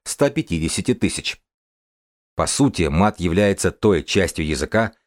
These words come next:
которая используется либо при отсутствии высокого уровня разума,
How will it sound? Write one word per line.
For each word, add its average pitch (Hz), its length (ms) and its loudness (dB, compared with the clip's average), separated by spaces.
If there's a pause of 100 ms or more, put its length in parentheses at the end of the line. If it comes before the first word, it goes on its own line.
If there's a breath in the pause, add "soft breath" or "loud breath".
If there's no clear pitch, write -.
(160)
которая 78 460 0
используется 95 600 -2
либо 90 260 2
при 85 180 -2
отсутствии 85 560 -2
высокого 85 500 -2
уровня 82 400 -2
разума, 87 440 0